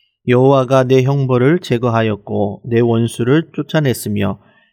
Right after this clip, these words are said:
이스라엘 왕 여호와가 내 가운데 계시니 내가 다시는 화를 당할까 두려워하지 아니할 것이라.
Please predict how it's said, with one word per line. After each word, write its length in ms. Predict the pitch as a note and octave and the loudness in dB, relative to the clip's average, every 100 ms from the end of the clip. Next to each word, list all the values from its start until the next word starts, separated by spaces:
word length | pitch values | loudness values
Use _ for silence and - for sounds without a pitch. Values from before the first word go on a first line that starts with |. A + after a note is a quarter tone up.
| _ | _
이스라엘 460 | C3+ C3+ D3 C#3+ C#3+ | -2 2 2 2 2
왕 360 | C3 C3 C3+ | 2 0 0
여호와가 840 | A#2+ A#2+ B2+ A2+ G#2+ A2+ G#2 G2 A2 | 0 0 2 0 2 0 2 0 0
내 160 | A#2+ | 0
가운데 460 | B2 A#2 A#2+ B2 C3+ | 0 0 0 0 -2
계시니 580 | B2 - G#2 G#2 F#3 - _ _ _ _ | -2 -6 -4 -2 -4 -6 _ _ _ _
내가 260 | B2 C3 D3+ | -2 0 2
다시는 460 | C#3+ C#3 D3 C#3+ C#3 | 0 -2 -2 -2 0
화를 260 | E3 E3 | 0 0
당할까 600 | C3 B2+ B2+ A#2+ B2+ B2 | -2 0 -2 -2 -2 -2
두려워하지 760 | - A#2+ A#2+ A#2+ A2+ A2+ D#3 - | -2 0 0 2 0 -2 -4 -4
아니할 400 | A2 G#2+ B2 D#3 | -4 -2 -2 -2
것이라. 520 | D#3 A2 G2+ G2+ G2 | -4 -6 -4 -4 -4